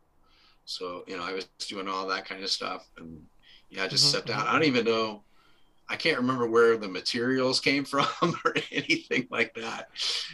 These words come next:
Speaker 1: But I, I guess my roommate, he must have had some stuff. But I did a big series, probably, that's eighteen by twenty-four. I can't
Speaker 2: Okay.
Speaker 1: remember why I,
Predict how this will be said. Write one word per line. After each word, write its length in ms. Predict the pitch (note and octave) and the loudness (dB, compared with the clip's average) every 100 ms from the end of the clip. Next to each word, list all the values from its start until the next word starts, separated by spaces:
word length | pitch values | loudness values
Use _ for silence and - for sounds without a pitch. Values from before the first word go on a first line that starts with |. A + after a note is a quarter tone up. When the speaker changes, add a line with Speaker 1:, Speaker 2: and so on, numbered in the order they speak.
| - _ | -16 _
Speaker 1:
But 220 | - - - | 0 0 2
I, 180 | A#2+ A#2+ - | 0 0 0
I 140 | A#2+ B2 | 0 4
guess 200 | C3 - | 4 4
my 100 | A#2+ | 2
roommate, 580 | G2+ A2+ B2 G2 F#2+ G#2+ | 0 0 0 0 -2 -4
he 100 | G#2 | -6
must 220 | G#2+ - | 0 0
have 80 | F#2+ | 0
had 180 | F#2 - | 0 -2
some 160 | - | -2
stuff. 480 | - - - - - _ _ _ _ _ - | -4 -4 -10 -12 -16 _ _ _ _ _ 2
But 100 | A2+ | 4
I 20 | |
did 160 | D#3+ D#3+ | 6 6
a 60 | |
big 160 | D3+ C#3 | 6 4
series, 640 | - D3+ D3+ D3+ C3 - | 6 4 4 4 4 2
probably, 680 | - B2 B2+ A#2+ A2 G2+ G2+ _ _ - | 2 -2 2 2 2 0 -8 _ _ -2
that's 320 | A#2 C3+ - C3+ | 2 2 2 2
eighteen 360 | C#3 - B2+ | 2 0 -4
by 120 | G#2+ F#2+ | -2 -4
twenty-four. 680 | A2+ G2 - G2 E2 D#2+ _ _ _ _ - - | -2 -2 -2 -4 -6 -8 _ _ _ _ -20 -14
I 40 | - | -2
can't 180 | B2+ C3+ | 0 2
Speaker 2:
Okay. 80 | |
Speaker 1:
remember 440 | A2 G#2 G2 F#2+ - - | 0 0 0 0 -4 -12
why 440 | F#2+ G#2 G#2 G2+ F#2 | -4 4 4 4 2
I, 240 | F2+ | -4